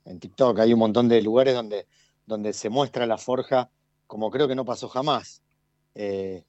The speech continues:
la tele también tiene un programa que ya hace varios años que está, que está en curso y que le da mucha trascendencia al tema de la forja, sobre todo a la, a la forja de armas blancas.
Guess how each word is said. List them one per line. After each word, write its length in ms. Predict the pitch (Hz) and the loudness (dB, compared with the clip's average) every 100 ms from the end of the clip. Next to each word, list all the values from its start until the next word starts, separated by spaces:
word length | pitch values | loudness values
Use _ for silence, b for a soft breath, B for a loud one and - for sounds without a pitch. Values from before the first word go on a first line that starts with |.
| _ | _
la 180 | 110 107 | -6 0
tele 200 | 143 135 | 0 2
también 1080 | 120 117 131 127 117 113 110 107 101 101 _ _ _ | 0 -2 -4 -4 -8 -8 -10 -14 -18 -20 _ _ _
tiene 220 | 127 120 | -2 -2
un 60 | 113 | -4
programa 560 | 113 117 123 135 123 | 0 2 4 2 0
que 280 | 110 110 - _ _ | -4 -6 -6 _ _
ya 100 | 113 | -12
hace 140 | - | -4
varios 260 | 113 117 117 | -2 0 0
años 240 | 120 117 | 0 -2
que 80 | 104 | -6
está, 720 | 98 117 110 107 101 98 92 _ _ _ _ _ _ _ _ _ _ _ _ _ _ _ _ _ _ _ | -6 -2 0 0 -2 -4 -8 _ _ _ _ _ _ _ _ _ _ _ _ _ _ _ _ _ _ _
que 80 | - | -12
está 180 | 104 123 | 0 0
en 100 | 120 | 0
curso 540 | 139 147 135 147 135 | 2 0 4 6 6
y 240 | 123 110 104 | 4 0 -6
que 240 | 107 104 | -8 -6
le 120 | 101 | -4
da 180 | 110 113 | -2 -2
mucha 280 | 117 113 113 | -4 -6 -6
trascendencia 920 | 107 104 110 110 113 - 104 101 95 | -6 -10 -10 -8 -8 -2 -2 -2 -4
al 160 | 101 98 | -10 -10
tema 240 | 113 110 | -6 -2
de 60 | 107 | -2
la 100 | 95 | -2
forja, 440 | 135 139 - 139 - _ _ | 0 2 2 -2 -2 _ _
sobre 240 | - 98 95 | -12 -10 -6
todo 160 | 110 | -2
a 60 | 107 | -2
la, 100 | 98 | -4
a 320 | 87 98 98 | -10 -12 -10
la 100 | 92 | -8
forja 320 | - 110 - | -6 -4 0
de 100 | 113 | 2
armas 200 | 107 107 | 0 -2
blancas. 460 | 113 160 147 170 | 2 2 2 -2